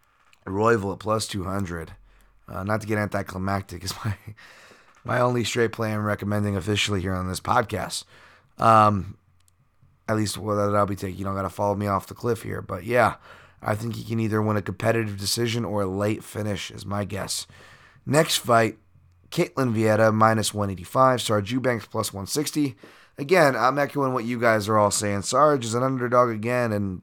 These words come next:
like most of you guys, I probably have overlooked her, and she's been criminally overlooked by odds makers, pundits, and all alike. She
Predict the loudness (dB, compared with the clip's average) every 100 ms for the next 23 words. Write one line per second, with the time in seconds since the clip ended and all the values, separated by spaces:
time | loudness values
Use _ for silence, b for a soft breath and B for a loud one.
0 | 0 0 2 0 0 -2 -4 -2 0 0
1 | 0 -2 0 0 0 -2 -2 -2 -4 -6
2 | -4 -4 -2 -4 -8 B B B -4 -2
3 | -2 -2 0 2 4 2 2 2 0 2
4 | 6 8 8 4 -4 -2 -6 -2 -2 0
5 | -2 -2 0 2 2 2 2 2 0 -6
6 | -8